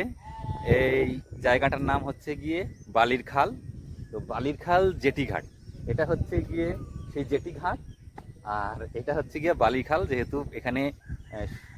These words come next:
শুকিয়ে যায়, এই এখন বাজে ধরুন আটটা, সাড়ে আটটা বাজে, আর বারোটা, একটার মধ্যে এই কিন্তু বিদ্যাধরী নদী সম্পূর্ণ শুকিয়ে যাবে। ওপারটা দেখতে পাচ্ছি যে জঙ্গল, ওই অবধি কিন্তু হেঁটেই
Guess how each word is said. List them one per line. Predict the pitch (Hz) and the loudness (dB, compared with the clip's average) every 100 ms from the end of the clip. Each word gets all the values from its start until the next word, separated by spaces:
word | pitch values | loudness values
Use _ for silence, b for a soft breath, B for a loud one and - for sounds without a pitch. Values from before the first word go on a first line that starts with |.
| - - | -20 -10
শুকিয়ে | 180 - 220 139 | -10 -4 -2 0
যায়, | 117 165 | 0 2
এই | 180 180 - - - - 135 | 2 0 -10 -18 -18 -12 -6
এখন | 185 190 | -4 6
বাজে | 175 170 185 | 8 8 4
ধরুন | 160 175 185 190 - | 2 0 0 -4 -2
আটটা, | 160 - - 196 | 0 0 2 4
সাড়ে | - 156 160 | 4 6 6
আটটা | 170 196 | 4 4
বাজে, | 175 123 127 - - - - - - - 110 | 6 6 6 -4 -10 -20 -16 -10 -10 -8 -6
আর | 101 104 95 - - - - - - - | -2 -2 -4 -8 -14 -16 -18 -20 -16 2
বারোটা, | 127 147 165 175 175 | 4 6 6 8 8
একটার | 170 - 180 | 6 0 -2
মধ্যে | 175 160 160 196 190 - 143 | -2 -4 -2 -2 -2 -8 -8
এই | 156 170 175 - | -8 -8 -16 -14
কিন্তু | 170 175 147 | -10 -8 -6
বিদ্যাধরী | 156 170 147 170 165 | -2 0 0 0 -2
নদী | 165 208 - - | -4 -8 -14 -16
সম্পূর্ণ | - 147 156 185 208 214 | -10 -10 -8 -6 -6 -6
শুকিয়ে | 185 - 120 | -8 -6 -2
যাবে। | 104 87 - - - - - - | 0 -2 -8 -18 -20 -20 -20 -8
ওপারটা | 160 180 - 190 | -2 -2 -2 -4
দেখতে | 165 156 190 185 | -2 -4 -4 -4
পাচ্ছি | 180 185 | -2 -2
যে | 180 | -2
জঙ্গল, | 151 147 160 226 294 - - - - - - - - | 0 0 0 0 -2 -8 -20 -20 -20 -20 -20 -20 -8
ওই | 139 165 | 0 2
অবধি | 170 175 | 2 0
কিন্তু | 190 175 220 269 302 - - _ - | 0 2 4 4 0 -8 -20 _ -2
হেঁটেই | 139 139 214 | 0 8 8